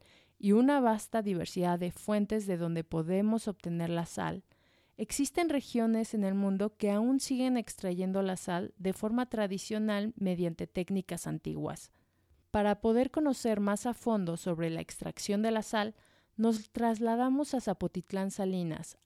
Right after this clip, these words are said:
al sureste del estado de Puebla, con Juan Diego Hernández, quien es productor y propietario de la salina llamada Las Chiquitas, el cual conforma uno de los diez centros de producción de sal ubicados en las quebradas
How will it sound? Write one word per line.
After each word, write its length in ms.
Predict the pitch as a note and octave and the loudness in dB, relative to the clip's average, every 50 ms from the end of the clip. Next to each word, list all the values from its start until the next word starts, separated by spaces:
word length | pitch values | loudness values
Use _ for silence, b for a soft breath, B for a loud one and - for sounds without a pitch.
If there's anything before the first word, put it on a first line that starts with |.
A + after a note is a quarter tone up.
| _ _ _ | _ _ _
al 180 | - F#3 F#3+ F#3 | -4 -4 -2 0
sureste 420 | - G3 G3 G#3+ A#3 - - - | 0 2 2 2 2 0 0 0
del 200 | C4 B3 A3 F#3 | 0 2 2 0
estado 420 | F3+ - - - F#3+ F3+ F#3 F#3+ F#3 | 0 -4 -4 -2 0 2 4 4 4
de 100 | F3+ F3+ | 2 0
Puebla, 480 | - - G3+ G3+ G3 F#3+ F#3+ G#3+ A#3+ - _ _ _ _ _ _ _ | 0 0 0 2 2 2 0 -2 -4 -8 _ _ _ _ _ _ _
con 160 | - G3+ G3 | -2 0 0
Juan 320 | F#3 - A3 G#3 G#3 G#3+ G#3+ | 0 0 0 2 2 2 2
Diego 280 | A#3 A#3+ B3 B3 B3+ | 2 2 4 4 2
Hernández, 680 | B3 A#3+ A3+ G#3 G3 F#3 F3 D#3 - - F3 - - b b b b b b b b b | 2 2 2 0 0 0 -2 -4 -4 -8 -10 -12 -16 b b b b b b b b b
quien 200 | - C4 C4 C#4 | 4 4 6 6
es 140 | D#4 C#4+ - | 4 2 2
productor 640 | - D#4+ D#4 C4+ B3 - - - A3+ A3 A#3 A#3 - - | 2 2 2 2 0 -2 0 4 4 4 4 4 2 -2
y 80 | A3+ | -4
propietario 880 | - - G3 G3 F#3 - F3+ F#3 F3+ - - A3+ A#3+ B3+ A#3+ G#3 F#3+ F3+ | -2 0 0 0 0 0 -4 -4 -4 -2 0 0 2 2 2 2 2 2
de 100 | F3+ E3+ | 0 0
la 140 | E3+ E3+ E3+ | 0 -2 -4
salina 580 | - F#3+ F3 F3 F#3 F3+ F3+ F#3+ G3 A3 B3 - _ _ _ _ _ _ | -4 -4 -2 -2 0 0 0 0 -2 -4 -6 -10 _ _ _ _ _ _
llamada 440 | - G#3 F#3+ F#3+ G3 G3+ G#3+ A#3 A#3+ | 2 4 4 6 6 4 4 4 4
Las 160 | A#3 G3 - | 2 0 -2
Chiquitas, 760 | - - F#3+ - - - F3+ - - D#3 F3 - - - - _ _ _ _ _ _ _ _ _ _ _ | -4 -8 -8 -6 -6 -6 -6 -4 -6 -8 -8 -8 -12 -18 -20 _ _ _ _ _ _ _ _ _ _ _
el 160 | - G#3+ G#3+ | 0 0 0
cual 260 | - - B3+ C4+ C#4 | 2 2 2 2 2
conforma 600 | - - D4 C#4 - B3+ B3+ A#3+ A#3+ A#3+ A#3 - - | 2 0 -2 0 0 0 0 2 2 0 0 -2 -2
uno 280 | - A#3+ C4 C#4+ D#4 D4+ | 0 2 4 4 4 4
de 80 | D4 | 4
los 240 | B3+ G#3+ F#3+ F#3 E3+ | 2 2 0 0 -2
diez 240 | - A3+ A#3+ B3 A#3+ | 0 0 0 0 0
centros 440 | - B3 A#3 A3+ A3+ - A#3 A#3 G#3+ | 0 0 0 0 0 0 -2 0 0
de 100 | G#3+ G3 | -2 -2
producción 580 | - F#3+ F3+ E3 F3 E3+ - - G3 F#3+ F#3+ | -2 -4 -4 -2 -4 -6 -4 -6 -4 -4 -2
de 80 | F#3 G#3 | -4 -6
sal 400 | - - A3 G3 F#3 F#3 G3+ - b b b b b | -4 -4 -2 -2 -2 -4 -8 -12 b b b b b
ubicados 640 | - G#3 G3+ A3 G#3+ - B3+ B3 B3+ C#4+ C#4 - C4+ | 0 2 2 2 2 2 2 2 2 0 0 0 0
en 100 | A#3+ A3+ | 0 2
las 220 | G#3+ G#3+ - - | 0 0 -2 -6
quebradas 800 | - - G3 F#3 F#3+ G3+ G#3+ A#3+ B3 G#3+ F3+ F#3+ G3 - - - | -6 -4 -4 -2 0 0 0 2 2 0 -2 -4 -6 -10 -14 -20